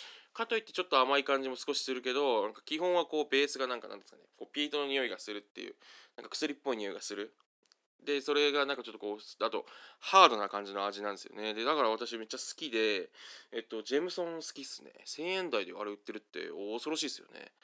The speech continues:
だから、皆さん家にはね、あの、まずアードベックのね、コリー・ブレッカンかウデガールとね、あと、ボーマーのね、十二年とね、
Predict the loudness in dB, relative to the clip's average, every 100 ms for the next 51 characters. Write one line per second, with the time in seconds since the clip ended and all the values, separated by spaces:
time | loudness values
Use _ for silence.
0 | -20 -12 0 6 6 4 0 0 0 0
1 | 0 0 -2 -4 -10 -10 -4 -2 -2 -2
2 | -4 -6 _ -20 -20 _ -4 0 4 6
3 | 4 0 -2 -8 -8 -8 -10 _ -2 0
4 | 0 0 -2 -4 -10 -8 -6 -4 -2 -4
5 | -6 -12 -14 -14 _ _ _ _ -4 -4
6 | -2 0 2 4 2 2 -4 -10 -8 -8
7 | -8 -10 -14 -16 -16